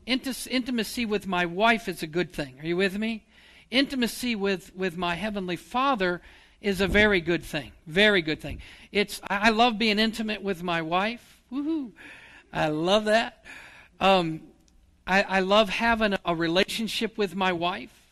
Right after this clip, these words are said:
That's, that's, it's a good thing, and I wanna work on my relationship. I wanna keep it good. I wanna, I wanna, I wanna continue to bless her. But I, I want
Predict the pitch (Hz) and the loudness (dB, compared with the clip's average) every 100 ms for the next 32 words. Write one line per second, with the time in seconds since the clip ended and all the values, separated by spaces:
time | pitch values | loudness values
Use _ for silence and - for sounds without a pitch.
0 | _ _ - 160 - 170 143 - 180 - | _ _ -12 -10 -8 -10 -8 -8 -8 -10
1 | 156 190 208 208 185 180 156 156 202 226 | -2 -2 0 -2 0 0 -2 -2 -4 -4
2 | 196 202 190 190 190 - 202 170 151 143 | -4 -4 -2 -4 -4 -8 -8 -6 -6 -8
3 | - 240 208 175 190 208 208 180 170 175 | -8 -6 -6 -4 0 2 2 0 0 -2
4 | 160 - - - - _ - 170 180 156 | -4 -8 -20 -20 -20 _ -4 0 0 0
5 | - 156 160 160 180 - 214 190 151 185 | -4 -8 -6 -6 -8 -4 -2 -4 0 0
6 | 190 214 190 - - _ 170 196 196 196 | 0 -4 -6 -12 -20 _ 2 4 4 2
7 | 190 214 247 | 2 2 0